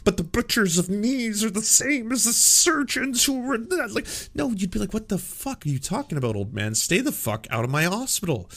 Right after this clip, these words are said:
Like, get out of the office. Get out of the operating table." What, uh, your consent i-, is not necessary in this scenario. You're not a part of this in any way. Get out. <laughs>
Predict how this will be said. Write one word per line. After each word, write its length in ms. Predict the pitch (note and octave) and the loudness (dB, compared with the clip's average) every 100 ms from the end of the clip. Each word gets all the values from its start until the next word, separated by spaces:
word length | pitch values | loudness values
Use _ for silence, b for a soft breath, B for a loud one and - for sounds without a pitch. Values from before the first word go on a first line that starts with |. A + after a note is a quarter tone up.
| B B | B B
Like, 120 | D#3 | -4
get 100 | G3 | 0
out 100 | G3+ | 0
of 80 | G#3 | 0
the 120 | G3+ | 0
office. 500 | A#3 C4+ B2 - - - b b - | 0 -2 -6 -6 -10 -12 b b 2
Get 100 | E3 | 4
out 100 | D#3 | 4
of 80 | F3 | 4
the 80 | A3 | 4
operating 460 | C#4 A3 F#3 C3 | 2 2 2 2
table." 400 | A2+ G2 F#2 - b b | 0 -2 -4 -12 b b
What, 220 | C#3+ D#3 - B B B - - - - - - - | 0 0 -2 B B B -20 -20 -20 -20 -18 -14 -2
uh, 200 | C#3 C3+ A#2+ E2+ G#2+ F#2 | 4 6 4 -4 -10 -4
your 240 | B2 C3 G#3+ | 6 8 8
consent 760 | G#3+ F3+ - - D#3 B3+ - - _ _ | 6 4 6 6 4 2 -8 -10 _ _
i-, 20 | D3 | 2
is 320 | C#3+ D3 C3+ | 4 4 4
not 220 | D3 C3+ | 0 2
necessary 800 | C#3 - C#3 - B2 G#2+ E2 E2 | 2 2 2 2 2 2 -4 -8
in 200 | - A#2 | -4 -2
this 140 | A2 A2+ | 0 -2
scenario. 640 | A2+ B2 B2 G#2 D2 - - _ - | 0 2 2 0 -4 -10 -20 _ -2
You're 100 | B2+ | 2
not 160 | C#3 | 4
a 60 | C3+ | 4
part 280 | C3+ D#3+ D#3+ | 2 2 2
of 100 | F2+ | 0
this 440 | D2+ - - - - _ _ - | -4 -8 -8 -10 -16 _ _ -4
in 140 | B2+ | 2
any 220 | B2+ C#3+ | 6 8
way. 160 | D#3 D3 | 8 6
Get 260 | C#3+ D#3+ D3+ | 6 2 4
out. 500 | E3 F3+ F#3 - | 6 8 8 4
<laughs> 40 | - | -4